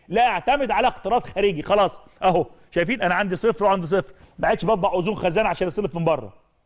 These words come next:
قصة، قصة كبيرة جدا، وأنا مش متخصص في الاقتصاد، لكن أنا بفهم اللي بقوله بفهمه، لكن أنا مش متخصص. بقول إنه اللي حصل في الاقتصاد المصري خلال الأعوام الماضية إصلاح هيكلي جذري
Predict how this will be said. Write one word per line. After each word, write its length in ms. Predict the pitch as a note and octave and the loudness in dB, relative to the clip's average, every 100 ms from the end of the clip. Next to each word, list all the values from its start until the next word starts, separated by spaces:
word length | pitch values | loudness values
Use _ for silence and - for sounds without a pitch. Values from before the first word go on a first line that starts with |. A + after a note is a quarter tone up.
| _ _ _ _ _ _ _ _ _ _ | _ _ _ _ _ _ _ _ _ _
قصة، 420 | A3+ A3+ G3 E3 - | -2 0 0 2 0
قصة 320 | G#3 - D3 | -4 -6 -4
كبيرة 180 | C#3 D#3+ | -2 0
جدا، 440 | G3 D#3+ D#3 F2+ - _ _ _ | 0 0 -2 -4 -16 _ _ _
وأنا 260 | - D#3+ F3+ | -2 0 0
مش 260 | E3 C#3+ D3 | -2 -8 -10
متخصص 380 | C3 - G#3 | -8 -4 -4
في 60 | D#3+ | -4
الاقتصاد، 380 | C#3 - A3 F3+ | -10 -2 -2 -2
لكن 160 | - | -6
أنا 80 | C3+ | -4
بفهم 360 | D#3 F3+ - E3+ - _ - | -2 -2 -4 -6 -10 _ -6
اللي 120 | C3 | -2
بقوله 220 | D#3+ E3 | 2 2
بفهمه، 340 | C#3+ - A3+ | 2 0 0
لكن 120 | F#3+ D#3 | 0 -4
أنا 140 | D3 | -10
مش 80 | C3+ | -10
متخصص. 520 | C3 F3+ - F3+ - _ - | -8 -6 -4 -6 -10 _ -2
بقول 300 | C#3+ F#3+ F#3+ | 2 2 2
إنه 400 | F3+ F3+ E3 E3+ - _ _ - | 0 -2 -4 -8 -12 _ _ -6
اللي 260 | C3+ C#3 C3 | -2 -2 -2
حصل 540 | G#3 A3 C3 G#3+ G3 _ | 0 -2 -2 -4 -8 _
في 240 | E3 F#3 E3+ | -8 -6 -4
الاقتصاد 360 | C3 - F#3 | -6 -2 0
المصري 380 | F3 F#3+ - B2+ | 0 0 -2 -6
خلال 480 | - D3+ F#3 D#3+ A#2 | -10 -2 0 0 -4
الأعوام 340 | C#3+ B2 F3 F3 | -6 -2 -2 -2
الماضية 480 | E3+ E3 G#3+ A#3+ - - - | -2 0 2 0 -2 -20 -10
إصلاح 500 | D3 - F3 A3+ - - - | -10 -6 0 0 0 -8 -2
هيكلي 640 | F3+ F3+ - G#3+ F3 A2+ - _ _ C#3+ | 0 -2 -2 -4 -4 -8 -14 _ _ 0
جذري 520 | A#3 G3 A#3+ C#4+ | 0 0 -2 -2